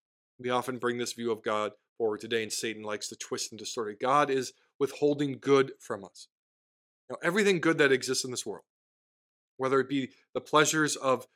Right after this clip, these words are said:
sexual intimacy, the great tastiness of food, the beauty of creation, those are all expressions of God's goodness. Those are all him giving us good gifts.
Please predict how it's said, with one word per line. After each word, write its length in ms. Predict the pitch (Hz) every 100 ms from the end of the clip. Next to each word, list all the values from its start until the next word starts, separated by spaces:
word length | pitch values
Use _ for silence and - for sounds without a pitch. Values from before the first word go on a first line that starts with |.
| _
sexual 420 | - 147 160 143
intimacy, 640 | 147 143 143 - 131 - _ -
the 60 |
great 220 | 123 147 147
tastiness 540 | 151 147 147 143 131
of 100 | 131
food, 160 | 147 131
the 60 |
beauty 460 | 120 143 147 147 143 -
of 180 | 131 117
creation, 460 | - 135 135 - 98 _ _ _ _ 160
those 340 | 190 254 196
are 160 | 196 175
all 540 | 185 202 202 202 - _ _ 160
expressions 760 | 156 - - 196 190 165 156
of 200 | 147 135
God's 360 | 123 156 160 131
goodness. 500 | 143 143 113 - - _ _ _ _ 165
Those 160 | 165
are 120 | 175
all 340 | 170 185 185 - _
him 480 | - 214 220 208 202 - -
giving 320 | 143 185 185
us 160 | 175 147
good 320 | 135 160 147
gifts. 380 | 156 156 117